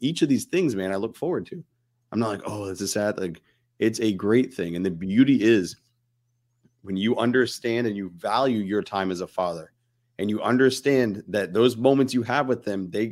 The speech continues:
they're gone and all you have is the next one, you focus on getting them right. So you can look back and be like, "There's a lot of good ones." And that's gonna lead to us having a lot of good ones in the future.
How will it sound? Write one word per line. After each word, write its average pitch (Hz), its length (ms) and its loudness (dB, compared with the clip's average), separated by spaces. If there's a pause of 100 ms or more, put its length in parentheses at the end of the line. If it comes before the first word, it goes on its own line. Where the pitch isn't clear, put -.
they're 104 200 0
gone 135 340 4
and 107 120 -2
all 101 120 0
you 113 80 2
have 113 180 -2
is 107 80 -6
the 104 120 -4
next 151 280 -2
one, 92 240 -6 (400)
you 120 120 2
focus 160 360 2
on 131 120 0
getting 131 240 2
them 107 180 0
right. 135 320 -2
So - 80 -4
you 110 80 -4
can 110 100 0
look 139 160 0
back 147 200 2
and 117 60 -4
be 104 40 0
like, 95 60 -2
"There's 135 160 0
a - 20 -4
lot 110 180 0
of 117 60 -2
good 180 140 -2
ones." 95 280 -6 (360)
And 101 100 -4
that's 120 160 0
gonna 131 140 0
lead 127 220 2
to 131 80 -4
us 113 100 -6
having 104 180 -4
a 101 60 -6
lot 101 160 -2
of 98 60 -6
good 98 120 -6
ones 98 220 -6
in 92 40 -8
the 87 80 -8
future. 123 340 -4